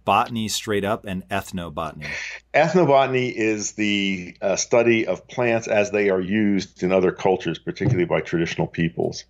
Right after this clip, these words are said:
Speaker 1: Interesting.
Speaker 2: Uh, so, uh, you know, my mentor, Schultes, had spent a great deal of time in South America and got me interested in going down there and looking at, uh, traditional uses of plants, food plants, medicinal plants, drug plants,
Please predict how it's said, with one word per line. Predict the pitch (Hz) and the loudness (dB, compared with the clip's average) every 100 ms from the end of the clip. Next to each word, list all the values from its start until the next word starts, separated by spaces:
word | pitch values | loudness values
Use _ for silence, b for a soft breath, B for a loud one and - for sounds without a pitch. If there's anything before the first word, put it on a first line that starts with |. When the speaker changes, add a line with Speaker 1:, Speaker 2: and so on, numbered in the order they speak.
| - - | -18 -14
Speaker 1:
Interesting. | 143 - 90 | -12 -4 0
Speaker 2:
Uh, | 85 85 82 80 - _ _ _ - - | 4 6 4 2 -4 _ _ _ -16 -4
so, | - 107 104 101 101 | 2 6 8 8 8
uh, | 85 101 92 95 | 8 8 8 6
you | 107 | 4
know, | 101 101 | 2 2
my | 92 101 98 101 98 95 | 0 2 4 4 2 0
mentor, | 92 101 113 113 92 | 0 0 0 0 0
Schultes, | - 117 117 95 90 92 | 2 0 -2 -4 -4 -4
had | 87 | -4
spent | - 95 | 0 0
a | 85 | 2
great | 95 95 95 | 0 0 -2
deal | - | -2
of | 82 | -2
time | 92 87 | -2 -2
in | 87 | 0
South | 90 85 - | 2 2 2
America | 87 90 87 85 | 0 2 2 2
and | 80 85 82 | 2 2 2
got | 82 85 | 2 2
me | 85 | 0
interested | 85 82 80 | -2 -4 -4
in | 78 80 | -2 2
going | 80 80 | 2 2
down | 80 82 80 | 2 2 4
there | 78 80 | 2 2
and | 76 | 2
looking | 78 - 78 76 | 0 2 2 2
at, | 76 - B B B | 0 -4 B B B
uh, | - 85 - - - | 4 6 4 2 2
traditional | 92 85 82 | 0 2 2
uses | 87 82 78 | 2 4 2
of | - | 2
plants, | - 101 85 - | 2 2 2 -2
food | 85 92 85 | 0 0 2
plants, | 82 85 85 82 - | 0 2 2 0 -4
medicinal | - - 87 80 | -4 -2 0 2
plants, | 85 82 80 - _ _ _ _ 95 92 | 2 2 0 -8 _ _ _ _ 0 2
drug | 92 - | 0 0
plants, | 85 82 82 - | 0 2 0 -4